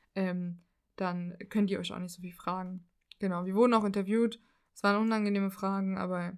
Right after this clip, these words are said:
ja. Gehört irgendwie dazu, man lernt irgendwie so ein bisschen, also meine Einstellung auch so ein bisschen dort war halt, mach's einfach mit. Es klingt zwar so dumm, dass man sich auch,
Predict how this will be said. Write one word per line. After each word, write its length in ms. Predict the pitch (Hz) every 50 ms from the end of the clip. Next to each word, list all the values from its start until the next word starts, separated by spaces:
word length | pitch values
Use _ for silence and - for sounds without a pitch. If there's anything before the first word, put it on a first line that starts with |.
| - _
ja. 260 | 190 185 175 185 185 - _ _ - _ _ _ _ _ _ _ _ _ _ -
Gehört 300 | - 254 262 277 269 -
irgendwie 260 | 240 240 240 220 226
dazu, 400 | 208 208 196 202 - 240 247 254
man 180 | 240 226 208 202
lernt 240 | 208 214 226 220 -
irgendwie 200 | 220 226 226 226
so 80 | 220
ein 100 | 214 214
bisschen, 280 | 220 214 - 220 208 208
also 220 | - 196 190 196
meine 200 | 190 196 196 196
Einstellung 380 | 170 214 233 220 240 226 214 208
auch 120 | 202 202
so 120 | 196 - 202
ein 40 |
bisschen 200 | 202 202 202 208
dort 220 | 202 202 202 196 190
war 200 | 190 190 190 190
halt, 300 | 196 190 190 196 190 - _
mach's 240 | - 202 208 - -
einfach 340 | - 175 202 202 202 190 185
mit. 280 | 196 202 226 254 - - _ _ _ _ _ _ _ _ _
Es 140 | - 202 -
klingt 240 | - 254 269 262 -
zwar 220 | 233 214 208 208
so 120 | 202 202 202
dumm, 320 | 196 233 247 254 240 233
dass 160 | 220 208 208
man 100 | 208 202
sich 220 | 202 202 196 - -
auch, 240 | 196 196 202 202